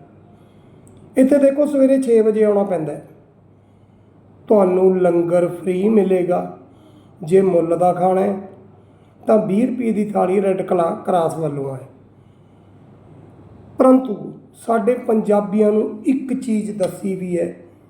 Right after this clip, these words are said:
ਵੀ ਤੁਸੀਂ ਕਹਿਣਾ ਵੀ ਉੱਥੇ ਕੋਈ ਪੁੱਛਦਾ ਨਹੀਂ। ਪੁੱਛਦਾ ਆਪ ਹੀ ਨਹੀਂ। ਜਦੋਂ ਅਸੀਂ ਸਵੇਰੇ ਸਾਜਰੇ ਛੇ ਵਜੇ ਨਹੀਂ ਜਾਣਾ, ਆਹ ਜਿੰਨੀ ਵੀ ਗੌਰਮੈਂਟ ਫਿਰਦੀ ਹੈ ਤੁਰੀ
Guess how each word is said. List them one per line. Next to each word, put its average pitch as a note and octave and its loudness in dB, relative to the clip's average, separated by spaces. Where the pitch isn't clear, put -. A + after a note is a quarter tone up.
ਵੀ G#3 -2
ਤੁਸੀਂ G#3 -2
ਕਹਿਣਾ G3 2
ਵੀ G3 -2
ਉੱਥੇ F#3+ -4
ਕੋਈ F#3 -4
ਪੁੱਛਦਾ F3 -6
ਨਹੀਂ। C3 -14
ਪੁੱਛਦਾ C4+ 2
ਆਪ C4+ -2
ਹੀ C4+ 2
ਨਹੀਂ। C4+ 4
ਜਦੋਂ B3+ 4
ਅਸੀਂ B3+ -4
ਸਵੇਰੇ A#3+ 0
ਸਾਜਰੇ A#3 -2
ਛੇ A3 -2
ਵਜੇ G#3 0
ਨਹੀਂ G#3 0
ਜਾਣਾ, F#3 -4
ਆਹ A3 2
ਜਿੰਨੀ G3 0
ਵੀ G#3+ 0
ਗੌਰਮੈਂਟ F#3 0
ਫਿਰਦੀ F3 -6
ਹੈ F3 0
ਤੁਰੀ E3+ -8